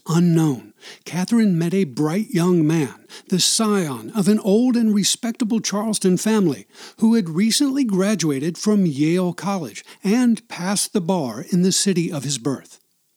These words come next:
She recounted to Isaac Edward Holmes, Esquire, age twenty-three, the story of her life with the Catonette family and their tripartite agreement with the late Antoine Plumet.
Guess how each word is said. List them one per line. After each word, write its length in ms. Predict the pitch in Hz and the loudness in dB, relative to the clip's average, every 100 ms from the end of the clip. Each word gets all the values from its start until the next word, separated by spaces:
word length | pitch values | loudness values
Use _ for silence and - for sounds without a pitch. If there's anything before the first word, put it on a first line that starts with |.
| _ _ - - - | _ _ -20 -20 -10
She 180 | - 170 | -2 0
recounted 760 | 156 - 165 165 - 127 - | 0 -2 -4 -4 -4 -8 -8
to 200 | - 190 - | -2 -2 -2
Isaac 420 | 151 185 190 202 - | -4 0 0 -2 -2
Edward 380 | 180 175 185 180 | -4 -2 0 -2
Holmes, 520 | - 175 160 104 - - - | -2 -2 0 -2 -8 -10 -4
Esquire, 580 | 185 - 156 117 - - _ - | -4 -2 -4 -6 -12 -20 _ -6
age 400 | 185 202 175 - | -2 0 -2 -8
twenty-three, 760 | - 214 226 233 - 190 104 - _ - - - | -8 -2 0 0 0 -2 -2 -10 _ -20 -20 -6
the 100 | 180 | -2
story 600 | - - - 208 226 226 | -2 -4 -2 0 2 2
of 140 | 208 160 | 0 0
her 160 | 196 | 0
life 400 | 185 190 123 - | 0 -2 -6 -10
with 120 | 160 | -6
the 100 | 165 | -6
Catonette 560 | 165 185 - 175 165 - | -4 -6 0 0 0 -2
family 420 | 170 131 104 - - - 202 | -2 -2 -4 -12 -20 -10 0
and 160 | 196 | 2
their 160 | 208 196 | 2 0
tripartite 1040 | - 185 196 214 - 196 202 170 156 165 | -4 -4 -2 -4 -4 -4 -4 -4 -6 -4
agreement 640 | 165 131 180 240 160 - - - | -4 -2 2 4 2 -2 -14 -4
with 100 | 175 | -2
the 80 | 165 | 0
late 300 | 165 156 - - | -2 -4 -6 -8
Antoine 600 | 170 165 - 160 123 113 | -4 -4 -2 -4 -4 -8
Plumet. 380 | - 131 147 | -8 -6 -6